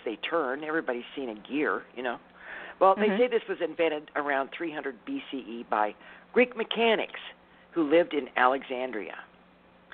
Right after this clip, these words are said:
Speaker 1: Go back there in your mind to ancient times and envision an, an ancient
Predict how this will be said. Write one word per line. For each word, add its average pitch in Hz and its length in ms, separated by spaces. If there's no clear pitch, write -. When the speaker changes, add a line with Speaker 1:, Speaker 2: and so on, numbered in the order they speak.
Speaker 1:
Go 139 140
back 139 260
there 131 160
in 123 80
your 120 140
mind 120 280
to 95 40
ancient 113 480
times 104 440
and 110 120
envision 113 560
an, 104 140
an 85 80
ancient 127 400